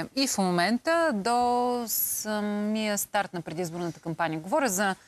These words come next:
номинациите за кандидат-кметове. Ако се фокусираме в София, понеже то вече, е, скандалите избояха по темата кандидат-кметове,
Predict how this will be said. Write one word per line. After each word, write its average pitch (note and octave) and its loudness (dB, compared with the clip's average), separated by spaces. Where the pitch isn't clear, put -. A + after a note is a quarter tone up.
номинациите G#3 2
за D#3 0
кандидат-кметове. D#3+ 0
Ако - -4
се G#3+ 0
фокусираме G#3 0
в E3+ -2
София, A3 -2
понеже G3+ 0
то G3+ 0
вече, F#3+ 0
е, F#3 0
скандалите F#3 2
избояха E3+ 2
по - -18
темата D3+ 0
кандидат-кметове, E3 0